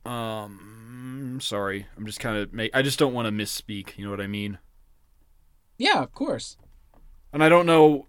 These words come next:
Speaker 1: I, I, I can't imagine we have any fan that's so, like, fanatical, like, "But Mark, you fucking said that you hated season four, episode six because of this," uh, you know. Um, no, I would, no, I would come down firmly on seasons one through six of King of the Hill should be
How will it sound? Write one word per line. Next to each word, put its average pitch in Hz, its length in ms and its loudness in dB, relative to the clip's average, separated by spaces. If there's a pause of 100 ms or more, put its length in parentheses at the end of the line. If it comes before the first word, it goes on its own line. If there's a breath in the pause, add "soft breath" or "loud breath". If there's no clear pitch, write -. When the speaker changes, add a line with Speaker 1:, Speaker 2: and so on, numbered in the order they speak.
(120)
Speaker 1:
I, 151 120 8
I, 160 200 6
I 147 40 6
can't 160 220 4
imagine 135 420 2
we 131 80 2
have 123 160 2
any 123 160 -2
fan 123 340 -2
that's 110 180 -8
so, 120 220 -4
like, 113 320 0
fanatical, 113 800 -4
like, 117 300 -2 (280 loud breath)
"But 202 180 6
Mark, 202 360 4
you 208 160 0
fucking 208 380 2
said 202 220 4
that 160 100 -8
you 185 180 -2
hated 175 420 4
season 143 360 -2
four, 147 260 4
episode 135 460 2
six - 600 -2
because 143 360 2
of 117 240 -2
this," 151 360 -2
uh, 123 180 -4 (120)
you 117 100 -10
know. 101 280 -6 (100)
Um, 135 460 0 (760 soft breath)
no, 196 320 8
I 165 160 12
would, 208 320 4 (400)
no, 220 200 10
I 196 100 12
would 214 160 12
come 240 160 6
down 202 220 8
firmly 185 340 4
on 147 100 4
seasons 156 480 -2
one 147 220 -2
through 170 140 -4
six - 260 -2
of 156 80 0
King 151 180 0
of 147 60 0
the 131 100 2
Hill 135 220 4
should 135 320 -2
be 127 420 4